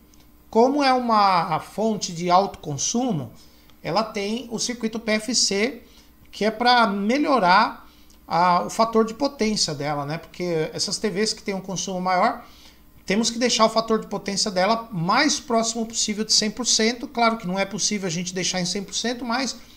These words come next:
a gente procura deixar o mais próximo possível, por isso que elas têm o circuito do P F C ativo, tá bom? Pessoal, antes de começar, tem algumas observações iniciais. A primeira observação,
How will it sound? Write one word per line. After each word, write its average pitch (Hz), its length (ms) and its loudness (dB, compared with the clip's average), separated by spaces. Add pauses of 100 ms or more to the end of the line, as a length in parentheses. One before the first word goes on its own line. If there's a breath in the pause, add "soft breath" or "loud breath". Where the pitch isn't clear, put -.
(200 loud breath)
a 165 60 -6
gente 214 180 -4
procura 233 320 -2
deixar 220 260 0
o 214 60 0
mais 226 240 -2
próximo 208 420 -4
possível, 226 400 -4
por 226 140 -6
isso - 140 -6
que - 60 -4
elas 226 200 0
têm 196 320 -6 (420 loud breath)
o 185 80 -6
circuito 220 440 -4
do 202 220 -4
P 214 160 -8
F 208 240 -4
C - 360 -4
ativo, 175 800 -2 (420 soft breath)
tá - 80 -14
bom? 247 300 0 (420 loud breath)
Pessoal, 311 300 2
antes 349 140 -2
de 370 60 -6
começar, 240 600 0
tem 233 80 -4
algumas 247 600 -2 (560)
observações 233 720 -2
iniciais. 202 560 0
A - 40 -8
primeira 320 300 -6
observação, 170 800 -2